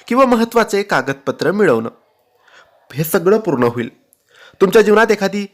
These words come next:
गुरु समान व्यक्ती येऊन मार्गदर्शन करेल. त्यांचा सल्ला स्वीकारला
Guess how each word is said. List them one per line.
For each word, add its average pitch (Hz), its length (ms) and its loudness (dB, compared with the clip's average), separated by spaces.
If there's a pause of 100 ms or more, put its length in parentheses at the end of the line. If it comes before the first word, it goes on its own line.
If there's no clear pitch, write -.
(220)
गुरु 202 300 -2
समान 180 280 0
व्यक्ती 160 360 -6
येऊन 156 200 0
मार्गदर्शन 123 580 -2
करेल. 120 420 -6
त्यांचा 123 220 -6
सल्ला 127 400 -2
स्वीकारला 139 580 -2